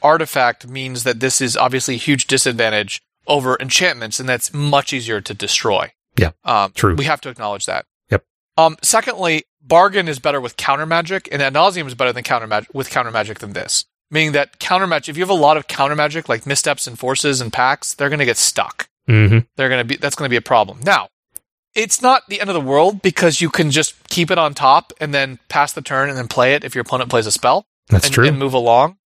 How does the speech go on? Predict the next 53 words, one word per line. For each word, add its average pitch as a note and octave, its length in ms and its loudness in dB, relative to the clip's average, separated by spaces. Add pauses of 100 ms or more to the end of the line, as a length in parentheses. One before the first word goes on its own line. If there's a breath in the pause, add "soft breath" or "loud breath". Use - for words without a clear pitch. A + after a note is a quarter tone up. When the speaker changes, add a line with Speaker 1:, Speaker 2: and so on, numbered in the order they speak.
Speaker 1:
So E3+ 180 2
it's D3 120 0
not G3 180 0
like, F3+ 280 2
it's F3 120 -8
not G#3+ 60 2
like A3 180 0
Ad E3 100 0
Nauseam D#3 580 -2
where D3+ 220 2
everything E3+ 320 -2
has E3 180 -2
to E3+ 100 -4
happen D3+ 320 -4
in B2 140 -14
one C3 240 -2
moment. C3+ 600 0
Speaker 2:
<laughs> - 40 -20 (320)
Speaker 1:
You D3+ 120 8
can - 260 2 (160)
y-, D#3 180 -4 (100)
dis-, C#3+ 240 0
distribute D3 720 0
the D3 80 2
spells C3 420 0
over A#2+ 200 -2
ti-, - 200 -2
over B2+ 200 -4
time, B2+ 340 0 (260)
right? B2+ 180 0 (180)
Speaker 2:
Yep. A2 220 2 (220)
Speaker 1:
But D#3+ 140 4
Speaker 2:
And B2+ 160 4
Speaker 1:
it's A#2+ 80 0
still F#3 240 2
not, D#3 260 2 (240)
not D3+ 160 2
Speaker 2:
Yeah. G#2 160 6
Speaker 1:
ideal. A#2+ 600 -4
<laughs> - 100 -4
Speaker 2:
And D3 220 4
Sensei's D#3 400 4
Divining A#2 340 4
Top G#2+ 300 2
goes G#2 160 6
a G#2 40 4
long G2 200 6
way F#2 100 6
to - 60 -2
help F2+ 160 4
mitigate F#2 420 4
that, F#2 300 2
right? F#2+ 180 2